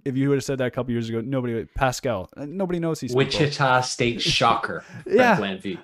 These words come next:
Speaker 1: exactly, right?
Speaker 2: Undrafted.
Speaker 1: Oh, oh.
Speaker 2: Bet on yourself, Luke Jansen. Bet on yourself.
Speaker 1: I
Speaker 2: That's,
Speaker 1: agree
Speaker 2: that's
Speaker 1: with
Speaker 2: what
Speaker 1: that.
Speaker 2: I love Fred
Speaker 1: I don't know.
Speaker 2: VanVleet.
Speaker 1: Uh, O G, he's turned into a stud this year. Like, it, it's, they're so good at taking young, talented players and using them well. So I love
Speaker 2: Mm-hmm.
Speaker 1: Gary. And Hood,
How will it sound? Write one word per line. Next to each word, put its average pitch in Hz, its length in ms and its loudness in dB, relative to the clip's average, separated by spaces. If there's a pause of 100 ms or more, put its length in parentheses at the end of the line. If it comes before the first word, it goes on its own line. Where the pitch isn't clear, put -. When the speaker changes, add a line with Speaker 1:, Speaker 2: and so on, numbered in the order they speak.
Speaker 1:
exactly, 170 580 4
right? 156 320 6
Speaker 2:
Undrafted. 214 220 -2 (240)
Speaker 1:
Oh, - 100 -2 (100)
oh. 190 100 6
Speaker 2:
Bet 202 140 6
on 214 120 8
yourself, 143 520 4
Luke 113 140 -2
Jansen. 95 340 -6
Bet 139 180 4
on 214 140 8
yourself. 127 400 0 (100)
Speaker 1:
I 123 140 -4
Speaker 2:
That's, 127 180 -2
Speaker 1:
agree 147 60 -4
Speaker 2:
that's 151 160 2
Speaker 1:
with 151 100 2
Speaker 2:
what 135 60 6
Speaker 1:
that. 117 40 2
Speaker 2:
I 117 60 2
love 107 80 -2
Fred 101 220 -4
Speaker 1:
I - 60 -4
don't 339 120 -4
know. 381 140 -4
Speaker 2:
VanVleet. - 140 -6
Speaker 1:
Uh, - 200 -2
O 170 140 4
G, 185 360 -4 (160)
he's 180 280 -8
turned 214 180 -8
into 214 240 -8
a 226 60 -8
stud 269 260 -8
this 110 220 -8
year. 92 160 -8
Like, 104 180 -8
it, 131 180 -4
it's, 131 260 -8
they're 135 260 -2
so 165 260 -2
good 170 240 -2
at 147 100 -4
taking 131 380 -6
young, 117 320 -4
talented 120 540 -8
players 117 420 -8
and 110 180 -8
using 101 300 -10
them 95 140 -10
well. - 180 -12
So - 280 -10 (300)
I - 60 -12
love 110 220 0
Speaker 2:
Mm-hmm. 127 80 -6
Speaker 1:
Gary. 131 280 0 (320)
And 139 220 -4
Hood, 196 260 0